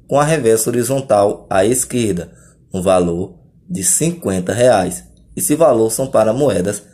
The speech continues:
circuladas. Por se tratar de uma data difícil de estar encontrando, até mesmo os catálogos atualizados dois mil e vinte e dois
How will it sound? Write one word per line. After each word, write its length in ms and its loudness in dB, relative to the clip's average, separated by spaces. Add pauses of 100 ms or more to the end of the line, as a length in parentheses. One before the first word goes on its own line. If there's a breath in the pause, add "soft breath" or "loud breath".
(180 soft breath)
circuladas. 1120 -2 (1200)
Por 100 0
se 180 -2
tratar 340 2
de 60 -2
uma 120 2
data 340 0
difícil 420 -2
de 60 0
estar 140 0
encontrando, 720 -2
até 260 0
mesmo 380 0
os 140 -2
catálogos 680 0
atualizados 720 0
dois 140 -2
mil 100 -4
e 20 -4
vinte 120 -6
e 40 -4
dois 360 -4